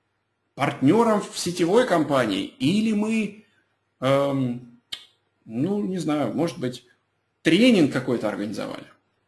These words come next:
А где взять клиента? И всё, и тут такой сидишь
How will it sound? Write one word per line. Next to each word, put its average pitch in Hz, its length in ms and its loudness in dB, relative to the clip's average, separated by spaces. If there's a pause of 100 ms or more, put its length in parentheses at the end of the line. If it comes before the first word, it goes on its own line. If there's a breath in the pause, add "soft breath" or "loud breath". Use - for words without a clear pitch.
(880)
А 117 180 -4
где 110 320 0
взять 151 300 0
клиента? 120 640 -2 (100)
И - 80 -10
всё, 147 200 2
и 117 60 2
тут 175 280 0 (240 loud breath)
такой 120 220 -6
сидишь 135 840 -2